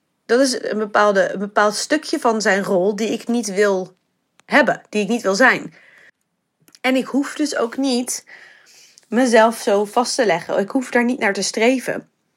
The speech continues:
En ergens, ik, ik besefte me eigenlijk daarvoor niet eens dat ik daarnaar aan het streven was. Maar terwijl ik het opschrijf, dacht ik: "Ja, het is wel waar." Ergens ben ik er wel mee bezig geweest van: "Hè, ik moet in een paar zinnen aan mensen kunnen uitleggen wat ik doe of wat ik geloof of waar ik voor sta."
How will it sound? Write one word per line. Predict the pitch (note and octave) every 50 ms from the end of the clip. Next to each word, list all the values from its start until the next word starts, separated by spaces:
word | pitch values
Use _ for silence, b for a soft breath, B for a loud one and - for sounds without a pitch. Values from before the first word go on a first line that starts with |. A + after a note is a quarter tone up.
| _ B B B B B B B B B B B
En | - B3 B3
ergens, | - D4 E4+ G4+ G4 - - A4 A#4+ A#4 - - -
ik, | - - - -
ik | - C#4 - - _ _ _ _ _ _ _ _ _ _ _ _
besefte | - C4 B3 - - F#4+ F#4+ - - G#4+
me | F#4+ -
eigenlijk | - - C4+ C4 - C#4 B3+ - - _
daarvoor | - B3 A#3+ A#3 - C#4 C#4+ C#4+ C#4+
niet | C4+ B3+ B3
eens | A#3+ A#3+ A3+ -
dat | - C4 E4+ -
ik | A4+ F#4+
daarnaar | - F3+ F3+ F3+ F3+ F3+ E3
aan | E3+ F#3
het | F#3
streven | - - - F3+ E3+ G3 G3 - E3+
was. | F3+ A3+ A#3+ -
Maar | B3+ A#3+
terwijl | - - A#3 C#4+ D4+
ik | D4
het | B3+ B3 -
opschrijf, | - F#4+ - - - B3+ A#3+ A3+
dacht | - B3 A3 -
ik: | A#3+ A#3 -
"Ja, | E4+ F#4 E4 D4
het | D4+ D4+ D#4+
is | D#4+ -
wel | - A#3+ D4+ D#4+ C4
waar." | F#3+ G3 C4 E4 F#4+ C#4 E3 G2+ E3+ F#3+ B B B B B B B B B B B B B B B B _ - _
Ergens | - C#4 D#4 F4+ F4+ - F4 D#4 C4+ B3
ben | A3 B3 B3
ik | B3+ A#3 A3+
er | G#3 G3+
wel | G#3+ C#4+ E4 D#4+
mee | C#4 A#3 G3+ G3+
bezig | - A3 A3 D4+ C#4 - - -
geweest | - G3 F3 E3+ -
van: | - G3+
"Hè, | F3+ -
ik | - - -
moet | F#3+ F3 E3+ -
in | F#3
een | F#3+ F#3+ -
paar | - A3+ A3+ A#3
zinnen | G#3+ - A#3 A3+ A#3 -
aan | - G#3
mensen | G#3 A3+ A3+ - - A#3
kunnen | - A3 A3 -
uitleggen | - B3+ C4 A#3 A#3+ A3+ A3+ - A3
wat | A3+ A#3 A3+
ik | A3 G#3
doe | B3 D4+ D4+
of | B3+ E3
wat | D#3+ F3+ G3+
ik | G3+
geloof | - - B3 C4 C4+ C#4+ B3+
of | G#3 E3
waar | E3+ F#3 G#3+
ik | A3 -
voor | - A#3 A#3+
sta." | - - - D#4 D4+ C4+ B3 G#3 D#3+